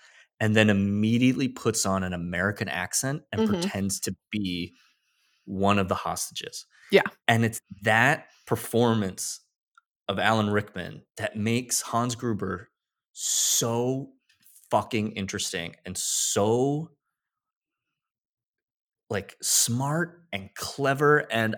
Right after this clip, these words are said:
Speaker 1: I love the story of how, did you remember the story of how they came up with this idea? Because they were like, "We need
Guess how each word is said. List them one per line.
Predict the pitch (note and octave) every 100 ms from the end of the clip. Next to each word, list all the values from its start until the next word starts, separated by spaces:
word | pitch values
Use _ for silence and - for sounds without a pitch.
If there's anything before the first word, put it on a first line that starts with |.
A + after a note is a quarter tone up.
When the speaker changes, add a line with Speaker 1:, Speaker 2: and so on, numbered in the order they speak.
| -
Speaker 1:
I | A#2
love | A#2+ C3 C#3+
the | C3+
story | - - A#2+ A#2+ A2+ A2 G#2+ -
of | G2+
how, | - G#2
did | A#2+ B2
you | C3 C#3
remember | C3 C#3 D3 D3
the |
story | C3+ B2+ C3
of | A#2+
how | A2+ A2
they | A2+
came | G#2 A2 G#2
up | G2+
with | A2
this | A2+ G#2+
idea? | F2+ F#2 G2+ D3 - - - _ -
Because | A2+ A#2 A2
they | A2
were | G#2+
like, | G2+ -
"We | A#2+
need | B2 B2 C#3 C#3